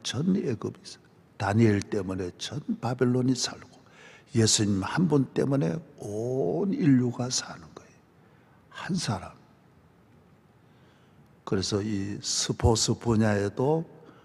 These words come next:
농구도 한 사람만 만약에 대단한 분이 나오면 대한민국 농구가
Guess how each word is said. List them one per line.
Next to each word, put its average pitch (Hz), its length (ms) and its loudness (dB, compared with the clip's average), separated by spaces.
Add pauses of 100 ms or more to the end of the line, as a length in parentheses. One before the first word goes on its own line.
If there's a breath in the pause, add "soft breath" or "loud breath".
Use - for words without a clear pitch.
(240 loud breath)
농구도 117 1000 2 (240)
한 - 360 -6
사람만 131 680 -2 (320)
만약에 92 580 -8 (160)
대단한 104 520 -2
분이 107 240 -4
나오면 98 640 -2 (680 loud breath)
대한민국 104 640 0
농구가 90 560 -4